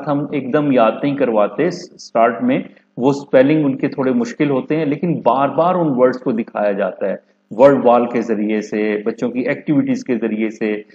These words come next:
अ, flash cards बनाए जा सकते हैं, posters बनाए जा सकते हैं और ऐसे words जो English में बहुत ज्यादा यूज होते हैं,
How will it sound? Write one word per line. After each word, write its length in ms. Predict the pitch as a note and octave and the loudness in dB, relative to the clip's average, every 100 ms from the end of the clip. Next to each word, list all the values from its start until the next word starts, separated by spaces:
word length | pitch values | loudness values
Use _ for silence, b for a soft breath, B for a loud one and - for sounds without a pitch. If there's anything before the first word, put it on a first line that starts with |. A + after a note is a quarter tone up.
| b _ A#2 | b _ 2
अ, 180 | A2+ A2+ A2+ - | 4 4 2 -6
flash 260 | B2 C#3+ D3 | 2 2 2
cards 340 | - B2+ B2 | 2 2 2
बनाए 300 | B2 A#2 A2+ | 0 0 0
जा 160 | A2 G#2+ | 0 0
सकते 340 | G#2 A2 - | 0 -6 -6
हैं, 140 | A2 A2+ - | -6 -4 -2
posters 360 | D3+ D3+ D3+ | -2 0 -2
बनाए 300 | C3 A#2+ A2+ | 0 -2 0
जा 160 | A2 G#2+ | 0 -2
सकते 360 | - A2+ - | -2 -8 -4
हैं 320 | A#2+ A#2 A#2 B B - | -2 -2 -4 B B 4
और 240 | D#3+ D#3+ E3+ | 4 4 0
ऐसे 320 | E3 - G#3+ | -2 2 2
words 420 | C#3 B2+ C3+ C#3 | 4 4 4 2
जो 300 | B2+ C#3 D3+ | -2 0 0
English 460 | C3+ B2+ C#3 C#3 D#3+ | 0 -2 -2 -2 -4
में 120 | C3 | -4
बहुत 400 | - - D#3+ A2 | -2 -2 -2 0
ज्यादा 280 | A2 A2 E3 | 0 2 2
यूज 320 | C#3 B2 A#2 | 2 0 -2
होते 260 | A2 G#2 A2+ | -6 -6 -6
हैं, 300 | A2 A2+ | -4 -6